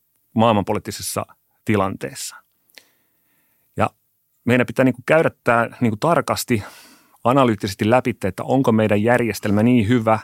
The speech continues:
kun sitä maailmalla hehkutetaan. Vastaako se niihin uhkakuviin ja siihen siis todella merkittäviin uhkakuviin, joka horisontissa lymyää, niin millä tasolla? Niin se on, se on se, niin kuin, se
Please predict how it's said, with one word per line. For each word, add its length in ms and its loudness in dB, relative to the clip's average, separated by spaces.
kun 100 -4
sitä 160 -2
maailmalla 360 2
hehkutetaan. 680 -8
Vastaako 480 0
se 120 0
niihin 300 2
uhkakuviin 600 0
ja 60 -2
siihen 260 0
siis 240 -4
todella 380 2
merkittäviin 680 0
uhkakuviin, 540 -8
joka 180 -4
horisontissa 640 0
lymyää, 460 2
niin 140 2
millä 200 2
tasolla? 500 -2
Niin 140 0
se 140 0
on, 160 0
se 160 -2
on 100 0
se, 120 -2
niin 140 0
kuin, 120 -4
se 160 -2